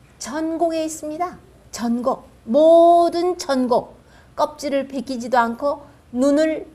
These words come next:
떼어버리지도 않은, 정제하지 않은 전곡. 그거를 말씀드리는 것입니다. 그 다음에 넛 중에서는 캐슈, 아몬드, 그리고 씨앗, 또 콩 중에서는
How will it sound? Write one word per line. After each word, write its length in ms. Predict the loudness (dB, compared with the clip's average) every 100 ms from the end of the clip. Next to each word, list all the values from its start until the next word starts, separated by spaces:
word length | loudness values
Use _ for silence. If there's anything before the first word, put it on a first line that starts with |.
| -20 -6
떼어버리지도 580 | -2 0 0 -4 -6 -4
않은, 380 | -2 -2 -6 -10 -18 _ _ -14
정제하지 840 | -10 -6 -4 -4 -4 -6 -10 -12 -8
않은 360 | -6 -6 -8
전곡. 580 | -10 -6 -4 -2 -4 -6 -20 -20 -18
그거를 380 | -10 -4 -4
말씀드리는 760 | -4 -10 -10 -8 -4 -4 -4 -4
것입니다. 600 | -8 -8 -10 -6 -6 -8 -18 -20 _
그 80 | -2
다음에 460 | 0 2 2 -2 -8 _ _ _ _ 0
넛 340 | 4 4 4
중에서는 560 | -6 -4 -2 -4 -6 -10
캐슈, 680 | -16 -16 -16 -16 -18 -18 -18 -20 _ -4
아몬드, 720 | -2 0 0 0 0 0 0 0 -2 -20 _ _ _ _ _ _
그리고 560 | -4 2 6 6 4 -8 _ _ _
씨앗, 460 | -20 -4 -2 -2 -8 -20 _ _ _ _ _ _ _ 2
또 260 | 4 4 -2
콩 280 | -6 -6
중에서는 600 | -6 -6 -6 -4 -6 -6